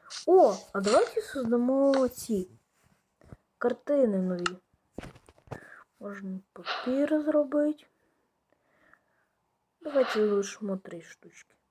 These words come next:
Підождіть, а як робити? Де? Стоп. Я пам'ятаю, що там можна було роб-,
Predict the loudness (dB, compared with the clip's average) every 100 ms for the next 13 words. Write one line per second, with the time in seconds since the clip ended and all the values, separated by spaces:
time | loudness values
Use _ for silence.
0 | _ _ -20 -18 -16 -10 -10 -8 -6 -6
1 | -8 -18 -20 -20 _ _ _ _ -12 -12
2 | _ _ _ -20 -20 -20 -20 _ _ _
3 | _ _ _ _ _ _ _ _ _ _
4 | _ _ _ _ _ -16 _ _ _ _
5 | _ _ _ -16 -16 -20 -14 -14 -14 _
6 | _ -16 -2 4 4 4 2 0 2 2
7 | 6 4 4 6 6 6 4